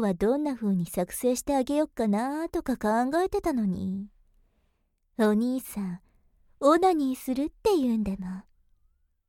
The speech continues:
今も気持ちよさそうにしてるし。こんなの、許せないって。<laughs>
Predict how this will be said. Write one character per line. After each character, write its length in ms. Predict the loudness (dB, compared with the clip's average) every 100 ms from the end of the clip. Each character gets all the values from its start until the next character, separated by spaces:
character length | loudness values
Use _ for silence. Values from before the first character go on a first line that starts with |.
| _ _ _ _
今 300 | -2 2 4
も 160 | 2 0
気 220 | 0 2
持 140 | 2
ち 180 | 0 -2
よ 100 | 0
さ 160 | 2 0
そ 240 | 0 -2
う 20 | -2
に 160 | -4
し 100 | -6
て 180 | -6 -4
る 140 | -4
し。 260 | -6 -6 -8 _ _ _ _ _ _ _ _ _ _ _ _ _ _ _ _ _ _
こ 360 | 2 4 2 0
ん 160 | -4
な 160 | -6 -4
の、 420 | -4 -4 -6 -8 _ _ _ _ _ _ _
許 340 | -2 0 0 0
せ 200 | 0 0
な 160 | 0
い 60 | -2
っ 40 | -4 _ -6
て。 100 | -4 -4 -8 -12 -18 _ _ _ _ _ _ _ _ _ _ _ _ _ _ _ _ _ _ _ _ _ _ -20 -20 -20 _ _ _ _
<laughs> 60 | -8